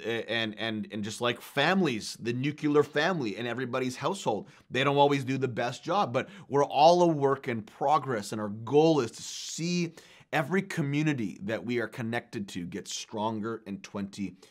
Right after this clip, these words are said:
twenty-three. Hebrews chapter ten, verse twenty-five says, "Do not forsake the assembly of yourselves." Like, gather together. Don't forsake the connection point, the community.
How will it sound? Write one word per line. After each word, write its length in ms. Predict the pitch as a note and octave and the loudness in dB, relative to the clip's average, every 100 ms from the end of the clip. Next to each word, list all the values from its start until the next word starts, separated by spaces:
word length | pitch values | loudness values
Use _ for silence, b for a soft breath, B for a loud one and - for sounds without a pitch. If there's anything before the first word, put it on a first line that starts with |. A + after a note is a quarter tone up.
| B B | B B
twenty-three. 640 | - G2 F2+ - G2 F#2+ | -8 -6 -6 -8 -8 -8
Hebrews 400 | E2+ C3 C3+ B2+ | -4 -4 -2 -4
chapter 320 | - A#2+ A#2 | -2 -2 -2
ten, 280 | G#2 C3 A#2+ | -6 -6 -4
verse 180 | G#2+ A2 | -6 -6
twenty-five 480 | A#2+ A2+ A2 A#2 G#2+ | -6 -8 -2 -4 -2
says, 180 | G#2+ G2 | -8 -6
"Do 120 | B2 | -6
not 220 | A#2 - | -8 -8
forsake 580 | G#2+ - C3 A2+ G2 - b b b - | -10 -4 -2 -4 -6 -20 b b b -6
the 140 | A#2+ | -4
assembly 680 | A#2 - D3+ D3+ D3 C#3 A#2+ | -4 -2 0 0 0 0 0
of 140 | G2+ | -2
yourselves." 500 | G#2 G2+ G#2 D#2+ D2 | -4 -6 -8 -8 -8
Like, 160 | G#2+ - B B G#2 G#2+ | -8 -8 B B -12 -2
gather 340 | C#3+ D#3 D#3+ | 0 2 0
together. 480 | D3 C3+ C3+ F#2+ - B B | 2 0 0 -2 -8 B B
Don't 240 | - D3+ D#3 | 0 0 0
forsake 560 | E3 D3+ - D3+ D3+ | -4 -4 0 0 0
the 80 | B2+ | -8
connection 600 | - B2+ B2 C3+ - C3+ | -6 -4 -4 -4 -6 -8
point, 300 | B2 A#2 F#2 | -6 -6 -8
the 80 | G2 | -12
community. 580 | - A#2+ B2 C#3 A2+ | -10 -8 -4 -2 -2